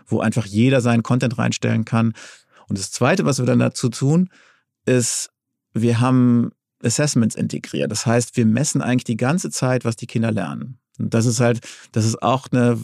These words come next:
sowas, was einfach, das gibt's nicht auf der Welt. Denn, weil das, das große Problem, wenn du, was ich, wenn du jetzt, wenn du bist Google und willst halt irgendwie die, die, das Advertisement optimieren,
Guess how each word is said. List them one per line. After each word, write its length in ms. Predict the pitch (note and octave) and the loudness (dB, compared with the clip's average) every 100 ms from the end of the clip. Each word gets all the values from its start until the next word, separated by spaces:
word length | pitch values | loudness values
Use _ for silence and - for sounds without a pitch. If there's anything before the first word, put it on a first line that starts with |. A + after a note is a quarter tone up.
| - | -6
sowas, 440 | G#2 A2 A#2+ A2+ | -2 2 2 2
was 220 | A#2+ A2 | 0 -2
einfach, 260 | - A2+ A#2 A#2 | -2 0 2 2
das 160 | G#2 - | 0 -2
gibt's 300 | E3+ - - | -4 -4 -6
nicht 180 | G#2 F2+ | -4 -6
auf 80 | - | -6
der 160 | F#2 | -6
Welt. 280 | D2 D2+ D2+ _ A2 | -4 -6 -8 _ 0
Denn, 360 | A2 A2 G#2+ - - - _ _ _ _ | 2 2 0 -6 -20 -20 _ _ _ _
weil 140 | - A2+ | 0 0
das, 100 | A2 - | 0 -2
das 180 | C3 A2+ | -2 -2
große 300 | B2 F#3 D#3 | 0 0 2
Problem, 360 | B2+ A#2+ C#3+ B2 | 0 2 2 4
wenn 120 | A#2+ | 2
du, 140 | A#2+ | 2
was 100 | A#2 | 0
ich, 160 | A#2 A#2 | -2 0
wenn 140 | A#2 | 2
du 40 | A2+ | 2
jetzt, 520 | A#2 - - - - | 2 -4 -10 -18 -12
wenn 400 | - G#2+ A2+ A2+ | -4 0 2 2
du 220 | A2+ A2 | 0 -2
bist 220 | G#2+ B2+ - | -4 -2 0
Google 280 | D#3 D#3+ | 2 4
und 120 | B2+ A2+ | 2 2
willst 200 | C3 C3 | 2 2
halt 140 | A#2 | 2
irgendwie 720 | A#2+ A#2 B2 A#2+ A#2+ A#2 A2+ - - | 2 2 4 4 4 2 -2 -6 -4
die, 100 | A#2 | -2
die, 540 | B2 A#2 A#2 A#2 A2+ - - - | 0 0 0 -2 -6 -10 -16 -12
das 180 | B2+ - | -12 -6
Advertisement 720 | - C3+ C3 A#2 A2+ A#2 A2+ | -4 -2 -2 0 0 2 2
optimieren, 640 | - A2 - G#2+ A2 A#2+ | 2 -2 0 2 2 2